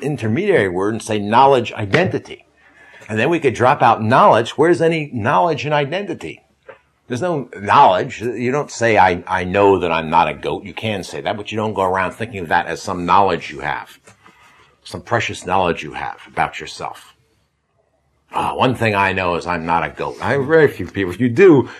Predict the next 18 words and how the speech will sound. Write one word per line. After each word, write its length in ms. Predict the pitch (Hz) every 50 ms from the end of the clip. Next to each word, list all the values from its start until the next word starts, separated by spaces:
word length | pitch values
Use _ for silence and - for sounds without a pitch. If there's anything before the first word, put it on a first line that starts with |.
| - -
uh, 120 | 110 127
you're 200 | 156 151 - -
probably 300 | - 185 - 208 175 151
in 40 | 135
a 60 | 139
little 240 | 135 131 123 110 107
trouble. 480 | - - 127 113 143 143 135 123 -
<laughs> 0 |
Maybe 280 | - 131 135 170 156 165
you 40 | 156
should 160 | 147 - 107
come 400 | 98 110 110 101 - - 117 107 _
see 220 | - - - 117 110
me 260 | 104 98 87 76 73
for 180 | - - 101
a 40 | 98
private 420 | 98 - 113 127 123 120 131 123 117
session. 460 | - - 120 135 127 - - 87